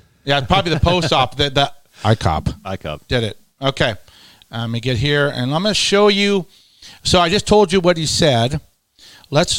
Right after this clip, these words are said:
Speaker 1: show you the video, which I had pulled up until I cop got involved,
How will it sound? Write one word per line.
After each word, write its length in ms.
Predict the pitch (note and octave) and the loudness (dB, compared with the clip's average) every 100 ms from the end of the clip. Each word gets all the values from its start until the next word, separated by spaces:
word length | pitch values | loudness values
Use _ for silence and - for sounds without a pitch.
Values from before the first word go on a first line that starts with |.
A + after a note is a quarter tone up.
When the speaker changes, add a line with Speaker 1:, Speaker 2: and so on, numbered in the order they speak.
| D3+ | -4
Speaker 1:
show 200 | - F3 | -2 0
you 160 | F#3+ F3+ | 0 0
the 120 | D#3 | -2
video, 680 | A#2 D3+ F3 C#3 A#2 B2 E3+ | 0 2 2 2 2 2 0
which 260 | D3+ C#3+ | 0 0
I 80 | D3+ | 2
had 200 | D3+ F#3+ | 2 2
pulled 220 | - F3 | 2 4
up 180 | D3+ D#3 | 2 0
until 240 | D3 - C#3 | 0 0 2
I 180 | D3 D#3 | 2 0
cop 380 | D3 B2 A#2 - _ _ _ B2 | 2 2 0 -8 _ _ _ -2
got 240 | C3+ C3 | 2 4
involved, 580 | B2+ B2 B2 A#2 A2 | 2 2 4 4 2